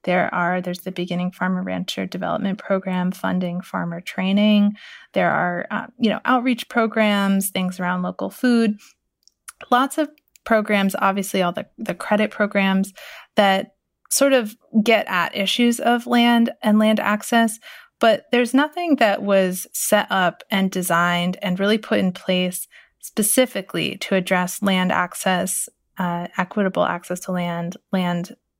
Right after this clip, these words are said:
security for farmers. And so, you know, I think, well, we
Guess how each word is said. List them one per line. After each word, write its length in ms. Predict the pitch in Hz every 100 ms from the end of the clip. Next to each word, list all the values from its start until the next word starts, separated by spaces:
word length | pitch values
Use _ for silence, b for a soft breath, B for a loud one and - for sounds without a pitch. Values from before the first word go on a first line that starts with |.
| _
security 800 | - - 196 - 202 196 175 -
for 220 | 208 185 185
farmers. 640 | - 170 175 180 185 - B B B B -
And 440 | 214 214 208 196 -
so, 480 | - 226 214 202 - _ _ _
you 140 | 262 240
know, 80 |
I 120 | - 220
think, 260 | 254 240 B B B _
well, 520 | - 220 208 196 196 - _
we 420 | - 233 240 202